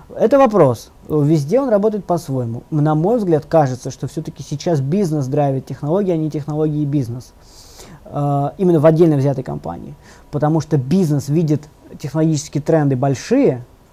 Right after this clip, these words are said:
задает, создает внутренний спрос на технологии к себе внутрь, либо на,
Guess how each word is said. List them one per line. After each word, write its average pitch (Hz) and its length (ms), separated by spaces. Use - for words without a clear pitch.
задает, 156 680
создает 160 400
внутренний 156 420
спрос 156 420
на 131 80
технологии 143 800
к - 80
себе 151 400
внутрь, 139 420
либо 139 260
на, 131 380